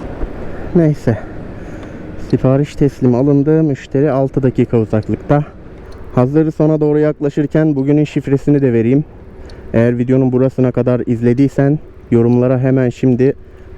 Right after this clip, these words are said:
pırasa yazıyorsun. Aynı zamanda videoya da yorum bıraktığın için algoritmada beni bir tık öne çıkartmış oluyorsun.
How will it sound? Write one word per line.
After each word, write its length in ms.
pırasa 360
yazıyorsun. 580
Aynı 260
zamanda 380
videoya 380
da 80
yorum 260
bıraktığın 420
için 320
algoritmada 640
beni 180
bir 80
tık 180
öne 220
çıkartmış 480
oluyorsun. 440